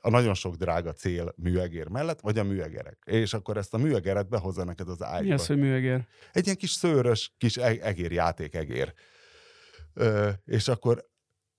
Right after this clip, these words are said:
Speaker 1: lábtól bejátsza vagy az alumínium golyót, vagy a műegeret a paplan alá,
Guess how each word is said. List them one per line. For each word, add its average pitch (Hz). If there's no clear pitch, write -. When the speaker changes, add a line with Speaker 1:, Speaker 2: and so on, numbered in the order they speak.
Speaker 1:
lábtól 131
bejátsza 110
vagy 110
az 95
alumínium 95
golyót, 101
vagy 113
a 107
műegeret 87
a -
paplan 92
alá, 82